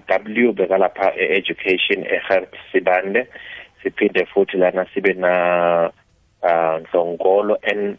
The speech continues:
A bekalapha Office of the Premier, siba lapha naDibakwani bekalapha e-, esibhedlela saseMatibidi,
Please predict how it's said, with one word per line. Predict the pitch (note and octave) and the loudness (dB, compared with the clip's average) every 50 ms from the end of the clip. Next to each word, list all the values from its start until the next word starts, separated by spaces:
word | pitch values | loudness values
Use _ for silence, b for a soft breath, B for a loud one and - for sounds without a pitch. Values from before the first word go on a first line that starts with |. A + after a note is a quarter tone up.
| _ - | _ 0
A | G#2+ G#2 G2+ G2+ F#2+ | 0 2 2 2 0
bekalapha | - F2+ F2+ G2 F#2 F#2 - - - G2 F#2 - | 2 2 2 4 2 2 -2 -2 -2 -2 0 0
Office | D#2 - - - G2 - - | -2 -6 -6 -10 -8 -6 -6
of | F#2+ - - | -6 -4 -4
the | - E2+ | -4 -4
Premier, | - - - - - A#2 A#2 A2 A2 A2+ A2 A2+ B2 B2 - B B B B B B B _ _ _ | -4 -6 -6 -2 0 2 2 2 0 0 0 0 0 -2 -4 B B B B B B B _ _ _
siba | F#2+ F#2 F#2+ F#2 | -4 -2 0 2
lapha | F#2+ F2+ - - F#2 | 2 2 0 0 0
naDibakwani | F2+ F2+ F2 F2+ F2+ D#2+ F#2 F2 - - - G2 F#2+ F#2 F#2 F2+ F#2 F#2+ F2 | 0 -2 -2 -2 -2 -2 -2 -2 0 0 0 2 2 2 0 -2 -6 -6 -4
bekalapha | F2 E2+ F2 F#2 F#2+ F2+ - - G2 G2 - - | -2 0 2 2 2 0 -2 -2 -2 -2 -2 -2
e-, | F2+ F2+ F2+ F#2 F2+ F#2 F#2 F2+ F2+ F2+ F2+ E2+ - F2+ | -2 0 0 0 0 0 0 0 0 0 0 0 -2 -4
esibhedlela | F#2 - - - F#2 - G2 F2 F2 E2+ - | -4 -4 -4 -4 -2 0 0 -2 -2 -2 -2
saseMatibidi, | - F2+ E2+ - - G2 F#2 F#2 F#2 F2+ - - - F#2 F2+ F#2+ F#2+ G2 G2 F#2 - A#2+ C3 | -2 -2 -2 -2 -4 -4 0 0 0 -2 -2 -4 -8 -6 -4 -2 0 0 0 0 0 -2 -2